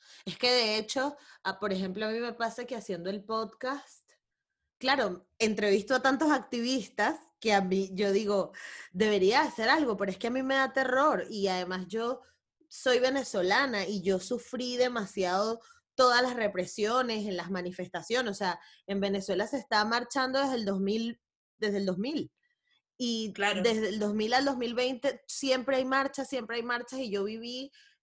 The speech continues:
Speaker 1: eh, catorce años de marchas, entonces ya yo no, a mí no me quedan más ganas de marchar, pero igual siento la necesidad de hacer algo, o sea, yo necesito hacer algo por, por, por mi comunidad. Y bueno, estoy con el podcast,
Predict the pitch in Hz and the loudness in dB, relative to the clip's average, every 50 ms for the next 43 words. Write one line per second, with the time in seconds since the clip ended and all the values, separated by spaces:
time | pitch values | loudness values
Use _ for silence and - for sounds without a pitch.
0 | _ - 233 226 220 214 208 214 226 202 - - 226 220 220 - - 254 247 247 | _ -4 -2 0 0 0 2 2 0 0 2 0 -2 -2 -2 -2 0 2 2 2
1 | 247 262 254 254 226 196 185 208 254 254 254 - 185 170 170 190 214 202 196 190 | 2 0 -2 0 -2 0 0 0 -2 -2 -4 -6 -10 -10 -8 -6 -4 -4 -4 -4
2 | 208 208 202 196 226 233 220 196 190 208 190 190 185 233 233 233 247 254 - 214 | -4 -4 -4 -4 -4 -6 -4 -2 0 2 2 2 0 -2 -2 -2 -2 0 0 0
3 | 202 190 196 208 226 226 220 254 240 240 254 254 254 240 214 190 196 208 226 220 | 0 -2 -2 -2 -4 -4 -4 -4 -4 -4 -4 -4 -6 -4 -4 -4 -4 -6 -6 -6
4 | 208 175 151 151 - - 214 233 233 - 139 _ _ _ _ _ - _ _ _ | -6 -6 -8 -8 -8 -4 -2 -2 -2 -4 -8 _ _ _ _ _ -20 _ _ _
5 | 262 254 247 226 208 233 277 330 - 269 247 190 180 208 202 196 220 208 - - | 4 4 6 4 4 2 0 0 0 -4 -6 -2 0 2 2 2 2 0 -2 -4
6 | 247 240 220 254 262 262 254 247 233 208 - 208 190 - 202 185 180 196 214 240 | -4 -2 -2 -2 0 0 0 0 -2 -6 -6 -8 -6 -2 0 2 2 2 2 2
7 | 269 - 190 - - - 202 185 214 247 254 233 208 160 170 180 - - 196 185 | 0 -2 -4 -6 -6 -4 0 2 4 4 4 2 0 -2 -4 -6 -4 -4 -4 -4
8 | 185 190 190 208 208 254 214 208 208 196 - - - - 220 214 220 247 285 277 | -2 -4 -6 -6 -8 -10 -10 -10 -10 -8 -8 -8 -6 -2 0 0 0 2 0 -2
9 | 214 190 190 190 175 156 - - _ 190 175 170 - _ _ - 185 175 180 175 | -4 -2 -2 -2 -2 -2 -4 -6 _ -4 -4 -4 -6 _ _ -6 -6 -6 -6 -8
10 | 165 - 165 165 165 165 165 165 165 165 151 151 _ _ _ _ _ _ _ _ | -8 -8 -8 -8 -8 -8 -6 -6 -6 -6 -8 -10 _ _ _ _ _ _ _ _
11 | _ - 180 185 202 180 156 143 - 165 151 - 165 165 160 151 - 214 240 226 | _ -2 0 0 0 -2 -4 -6 -8 -8 -6 -6 -6 -6 -6 -6 -2 -2 -2 -2
12 | - _ - 151 139 | -2 _ -14 -14 -14